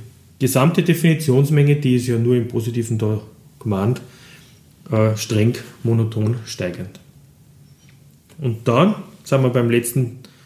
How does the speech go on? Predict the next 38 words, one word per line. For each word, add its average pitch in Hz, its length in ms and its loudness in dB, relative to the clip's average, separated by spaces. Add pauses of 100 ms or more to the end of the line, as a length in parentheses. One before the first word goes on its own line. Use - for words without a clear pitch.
(180)
Beispiel. 143 460 2
Das 156 180 -2
Beispiel, 117 360 -4
das 113 180 -2
jetzt 113 260 -4
für 107 280 -4 (160)
euch 139 340 -2
an 139 100 2
die 143 100 4
Reihe 117 220 2
kommt. 127 300 0 (600)
Und 120 440 -4
das 117 160 2
Beispiel, 110 640 -2 (960)
äh, 117 360 0
ist 117 380 -6
wieder 160 200 4
vergleichbar 123 600 0
mit 117 200 -2
dem 117 100 -2
anderen. 127 340 2
Wir 117 80 2
haben 110 120 2
jetzt 107 140 -2
eine 110 80 -4
quadratische 110 540 -4
Funktion, 107 540 -2 (480)
aber 107 180 2
im 104 120 2
Grund 131 260 0
dieselben 113 540 0 (360)
Dinge 113 320 2 (120)
zu 110 180 -2
berechnen. 110 560 0 (140)
Und 110 160 -6
das 110 120 -2
ist 117 120 -2
jetzt, - 400 -6